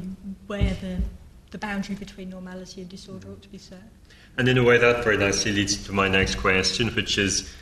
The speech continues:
Speaker 2: I mean, even in my reasonably short clinical career, you, we've seen D S M change over time, and we've seen new disorders suddenly emerge, so children can suddenly become now diagnosed and medicated.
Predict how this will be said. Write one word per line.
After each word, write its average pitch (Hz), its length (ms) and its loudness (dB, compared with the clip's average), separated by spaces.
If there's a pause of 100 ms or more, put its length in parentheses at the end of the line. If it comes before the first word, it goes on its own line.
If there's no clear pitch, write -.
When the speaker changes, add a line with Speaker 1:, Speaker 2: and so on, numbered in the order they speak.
(240)
Speaker 2:
I 113 40 -6
mean, 110 100 2
even 113 300 2
in 98 60 2
my 95 160 4
reasonably 98 800 0
short 95 360 2
clinical 92 360 -2
career, 92 340 0
you, 95 280 -2
we've 101 140 -2
seen 98 320 -2
D 95 140 2
S 90 240 0
M 90 360 -2 (1300)
change 101 360 0
over 95 180 -2
time, 85 720 0 (120)
and 95 140 -2
we've 92 140 -2
seen 92 240 -2
new 92 100 -2
disorders 92 640 -2
suddenly 95 400 -2
emerge, 92 500 2
so 107 140 -6
children 92 320 -4
can 95 120 -10
suddenly 95 340 -4
become 90 340 -6
now 87 220 -2
diagnosed 87 680 -4
and 87 100 -8
medicated. 92 760 -2